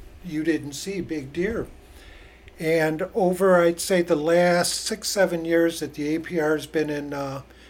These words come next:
existence, they're just starting to get the deer to where they're,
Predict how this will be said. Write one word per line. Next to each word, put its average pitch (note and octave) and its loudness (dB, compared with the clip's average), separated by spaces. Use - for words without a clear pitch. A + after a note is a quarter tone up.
existence, C#3+ -2
they're D3 -4
just E3 0
starting D#3+ 2
to C#3 -8
get D#3+ -4
the D3+ -8
deer C#3 -4
to C#3 -6
where C#3 -2
they're, C3+ -4